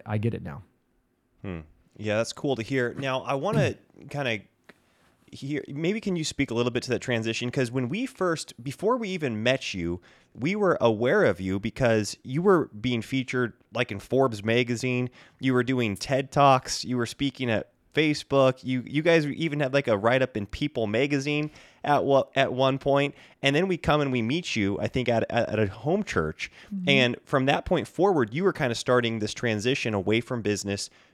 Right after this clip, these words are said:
Speaker 2: towards ministry. And I'm curious, on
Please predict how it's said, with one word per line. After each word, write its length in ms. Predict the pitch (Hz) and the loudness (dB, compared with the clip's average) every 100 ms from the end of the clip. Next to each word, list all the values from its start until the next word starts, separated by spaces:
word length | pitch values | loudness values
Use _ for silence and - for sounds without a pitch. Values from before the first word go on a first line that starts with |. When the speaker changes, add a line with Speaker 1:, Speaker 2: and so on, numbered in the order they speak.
| _ - | _ -6
Speaker 2:
towards 540 | - 139 120 98 - _ | 0 2 2 -2 -8 _
ministry. 720 | - 110 123 120 - 92 76 - - - | -8 0 2 2 -2 -6 -8 -10 -20 -10
And 120 | 127 | -2
I'm 120 | 131 120 | -2 -2
curious, 520 | - 190 190 139 - - - - | -2 2 2 2 -4 -12 -10 -2
on 200 | 143 | 0